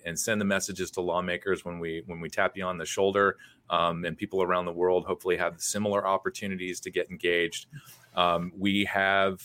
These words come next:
uh, merch on our site. While you're there, check out the store. You can advocate in style with all the fancy T-shirts and stuff that we've, uh, we've designed. Danielle Jones, thank you very much.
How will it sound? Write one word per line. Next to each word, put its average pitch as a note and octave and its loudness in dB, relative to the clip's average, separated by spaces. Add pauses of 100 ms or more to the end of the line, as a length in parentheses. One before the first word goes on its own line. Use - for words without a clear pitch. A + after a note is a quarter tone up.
(140)
uh, F2 2 (580)
merch A2+ 4
on C3 2
our B2+ 4
site. B2 2
While A2 4
you're B2 6
there, A2+ 6
check A#2+ 0
out A#2 0
the - -10
store. A2 0
You F2 -6
can - -18
advocate G#2+ -4
in - -12
style G2+ 0
with D#2+ -12
all F2 0
the E2+ -8
fancy F#2 -12
T-shirts F#2+ -8
and F2 -18
stuff - -6
that E2 -16
we've, F#2 -14 (420)
uh, F2 0
we've G2 -2
designed. G2 -2
Danielle F2 -2
Jones, G2 -4
thank F2 -10
you D#2 -20
very D2+ -6
much. A#2 0